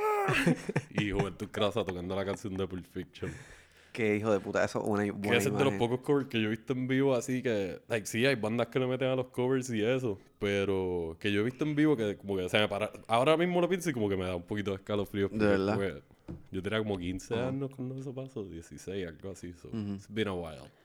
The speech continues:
Speaker 1: Wow. Qué picha, yo creo que yo no he vivido así nada de, así tan loco como eso.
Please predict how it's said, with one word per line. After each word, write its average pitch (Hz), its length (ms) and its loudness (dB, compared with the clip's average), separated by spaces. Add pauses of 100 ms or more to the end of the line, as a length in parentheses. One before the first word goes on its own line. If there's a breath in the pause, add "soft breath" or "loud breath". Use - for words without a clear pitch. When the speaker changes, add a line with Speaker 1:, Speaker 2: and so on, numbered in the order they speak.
(340 soft breath)
Speaker 1:
Wow. 101 680 2 (560 soft breath)
Qué 104 120 -2
picha, 104 260 -2
yo 107 180 0
creo 123 100 -2
que 131 80 -2
yo 131 80 -2
no 131 140 -2
he - 20 -4
vivido 123 200 -4
así 117 180 -10
nada 110 320 -8
de, 101 80 -10 (380)
así 110 180 -4
tan 143 180 -2
loco 147 220 -2
como 151 180 -2
eso. 117 240 -10